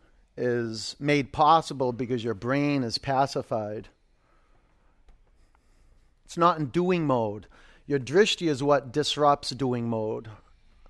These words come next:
And it's a yes for being right here.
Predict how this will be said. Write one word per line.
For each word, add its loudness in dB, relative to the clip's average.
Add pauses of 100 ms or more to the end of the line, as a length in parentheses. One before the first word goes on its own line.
(320)
And 0
it's -2
a 2
yes 4
for -2 (160)
being -6
right 0
here. -8